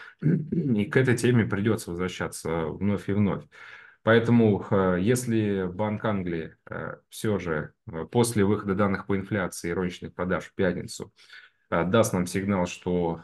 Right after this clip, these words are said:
э, не намерен корректировать, э, монетарную политику, думаю, то, что фунт, э, еще проявит себя в среднесрочной перспективе и, э, окажется все-таки выше уровня один двадцать восемь пятьдесят.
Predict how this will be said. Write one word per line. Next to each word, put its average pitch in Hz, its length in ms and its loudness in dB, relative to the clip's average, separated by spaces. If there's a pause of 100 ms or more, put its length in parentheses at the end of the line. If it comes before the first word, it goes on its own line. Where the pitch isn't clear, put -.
э, 82 200 -4
не 110 180 4
намерен 101 540 2 (160)
корректировать, 90 680 -4
э, 80 280 -8
монетарную 90 500 -2
политику, 120 440 -2
думаю, 107 280 0
то, 95 100 -4
что - 200 -8
фунт, 107 400 -2
э, 90 320 0 (200)
еще 92 440 -2
проявит 92 600 0
себя 76 380 -10
в 82 220 -4
среднесрочной 85 800 -2
перспективе 110 760 0 (380)
и, 104 320 6 (280)
э, 87 200 2 (140)
окажется 107 500 -2
все-таки - 360 -10
выше 95 300 0
уровня 90 240 2
один 85 220 -2
двадцать 82 360 -4
восемь 123 280 -4
пятьдесят. - 500 -4